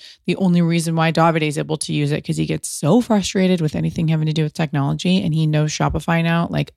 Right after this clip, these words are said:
the back of his hand. You can grow your business with Shopify today. That's shopify dot com slash best right now. Shopify dot com slash best. Local Eclectic is a women-founded, women-run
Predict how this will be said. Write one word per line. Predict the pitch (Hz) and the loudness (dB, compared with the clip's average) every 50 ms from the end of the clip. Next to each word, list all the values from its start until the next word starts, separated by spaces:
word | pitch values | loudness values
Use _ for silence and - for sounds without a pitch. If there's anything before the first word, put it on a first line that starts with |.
| _ | _
the | 175 156 165 147 | -6 -4 -4 -2
back | 151 151 143 135 - | 0 0 -2 -2 -2
of | 139 | -4
his | 147 139 - | -4 -4 -2
hand. | 147 143 147 156 147 - - - - - - - - - - - | -2 -2 0 -2 -4 -6 -12 -16 -18 -16 -16 -18 -18 -18 -12 -4
You | 151 | -2
can | 156 160 | 0 0
grow | 135 139 156 156 | 2 2 4 4
your | 160 165 196 196 | 4 4 2 2
business | 180 170 165 156 165 165 165 - - | 4 2 2 2 2 2 2 0 0
with | 151 143 | -2 -2
Shopify | - - 143 139 - 147 - 143 139 139 | 0 0 0 2 0 0 0 0 0 0
today. | - - 139 147 143 143 143 139 131 - - - - - - - - _ | 0 0 0 2 2 4 2 2 0 -4 -10 -18 -18 -18 -20 -20 -10 _
That's | - 156 147 - - | 0 0 0 0 -2
shopify | - - - - 165 160 - 202 190 - 180 165 160 160 160 165 - - | -4 -2 2 4 4 4 4 2 2 2 2 4 4 4 2 2 0 2
dot | - 151 151 170 170 | 2 4 4 2 2
com | - - 165 151 151 151 151 147 | 2 2 2 4 4 2 0 0
slash | - - 147 143 143 139 - - _ | -2 0 2 2 2 0 -2 -4 _
best | - 156 147 143 143 - - - - - | 0 2 2 2 2 0 -2 -6 -6 -2
right | 170 156 156 180 220 226 | 0 2 4 4 4 2
now. | 190 151 151 156 156 - _ - - - - - - - | 2 2 2 2 0 -2 _ -14 -20 -20 -20 -20 -12 -4
Shopify | - - 175 170 160 - - 175 165 160 160 165 170 - | 0 2 2 2 2 2 2 2 2 4 4 2 0 0
dot | - 170 160 180 185 | 2 2 2 2 2
com | - - 170 170 175 165 | 0 -2 -2 -2 -2 -4
slash | - - 175 170 170 - | -4 -6 -4 -4 -4 -4
best. | - - - - - - - - - _ _ _ _ _ - | -4 -6 -6 -8 -10 -16 -18 -20 -20 _ _ _ _ _ 0
Local | 240 233 247 233 | 2 4 4 4
Eclectic | 185 - - 156 151 - - 175 180 208 - - - | 4 4 4 2 2 2 2 2 2 2 0 -2 -2
is | - 165 156 156 156 - | 0 2 2 2 0 0
a | - 160 160 170 | 2 2 2 2
women-founded, | 170 156 170 185 185 196 208 220 233 269 - - - 175 165 165 165 170 160 151 165 160 160 160 156 - - | 2 4 4 6 6 6 6 6 6 4 2 2 2 4 4 4 4 2 2 2 2 4 4 2 2 0 0
women-run | 156 160 160 190 226 220 185 185 175 175 185 196 208 | 2 4 6 6 6 6 6 4 4 4 4 2 -2